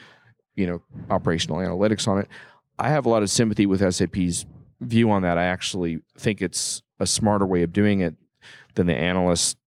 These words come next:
think. And I've talked with enough customers now that do real time on E R P to be convinced that it's a much better way to go. But having said that, I do think it's wildly unrealistic for S A P to,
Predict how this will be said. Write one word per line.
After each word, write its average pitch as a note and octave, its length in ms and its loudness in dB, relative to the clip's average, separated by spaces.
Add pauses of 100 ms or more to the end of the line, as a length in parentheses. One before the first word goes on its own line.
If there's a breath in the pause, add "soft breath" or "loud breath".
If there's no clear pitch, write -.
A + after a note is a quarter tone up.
(180)
think. F2 320 -2
And F#2+ 180 0
I've F#2 140 -2
talked - 300 -2
with G2+ 120 0
enough F2 300 0 (280)
customers F#2 460 0
now E2+ 160 0
that E2 240 -4
do G2+ 140 2
real F#2 280 2
time F2 480 0 (140)
on F#2+ 200 0
E E2 120 2
R E2+ 100 2
P E2 280 -2
to - 160 -10
be E2+ 120 -4
convinced E2+ 480 -4
that D#2+ 160 2 (440 loud breath)
it's - 100 -6
a G2+ 60 2
much F2+ 200 0
better F2 160 0
way E2 140 2
to E2 60 -2
go. E2 240 2
But F2 420 0
having E2+ 260 -6
said F#2+ 280 -2
that, D2+ 260 0 (1300 loud breath)
I A#2+ 60 0
do A2 180 2
think G#2 220 0
it's F#2+ 200 -2
wildly F#2 380 2
unrealistic F2 680 0
for E2+ 160 -2
S E2+ 180 -2
A E2+ 80 2
P F2+ 220 -2
to, E2+ 400 -2